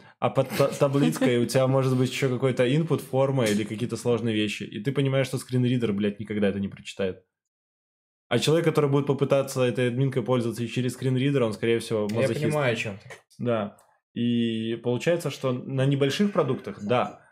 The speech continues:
Speaker 1: на публичных сайтах, типа лендингов, да,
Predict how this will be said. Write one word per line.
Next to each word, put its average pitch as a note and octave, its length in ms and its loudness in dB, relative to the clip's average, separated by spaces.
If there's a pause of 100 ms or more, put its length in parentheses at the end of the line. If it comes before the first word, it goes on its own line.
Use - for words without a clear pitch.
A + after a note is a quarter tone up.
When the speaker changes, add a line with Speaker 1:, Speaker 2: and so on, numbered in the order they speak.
Speaker 1:
на A#2+ 400 0
публичных D#3+ 540 0
сайтах, G#2+ 360 0
типа G#2+ 220 -8 (160)
лендингов, A#2+ 540 0 (580)
да, C3+ 440 -2